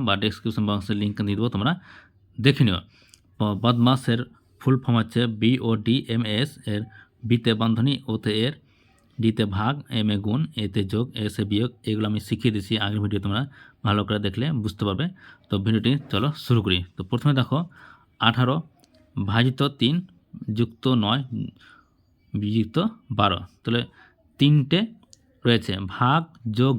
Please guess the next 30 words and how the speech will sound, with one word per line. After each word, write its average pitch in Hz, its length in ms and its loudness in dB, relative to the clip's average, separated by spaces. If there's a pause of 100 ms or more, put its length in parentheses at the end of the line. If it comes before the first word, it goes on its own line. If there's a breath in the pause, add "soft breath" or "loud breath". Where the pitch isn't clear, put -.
বিয়োগ, 98 220 0 (480 loud breath)
তাহলে 123 200 -2 (120)
কোনটা 160 840 -2 (180)
আগে 123 160 0
হবে 120 200 2
সেটা 113 240 -4
আমরা 110 180 0 (200)
এই 107 80 0 (200)
নিয়ম 151 240 4
অনুযায়ী 110 360 0
পাবো। 196 180 0 (100)
উপর - 140 -4 (100)
থেকে 127 160 -2
নিচ 135 220 2 (120)
বরাবর 107 280 0 (100)
নামলেই 104 280 0
আমরা 127 160 2
বুঝতে 117 160 -4
পারবো। 107 160 -4 (360 loud breath)
প্রথম 127 260 0
ভাগ, 117 340 4
দেখো 110 260 -4 (360)
এটা 110 140 -2 (140)
ভাগ, 101 180 0 (1600 loud breath)
যোগ, 123 200 4 (920 soft breath)
এটা 117 120 0 (120)
যোগ, 113 180 0 (520)
তারপর 113 320 0
দেখো 117 180 0 (1500 loud breath)
বিয়োগ 127 260 6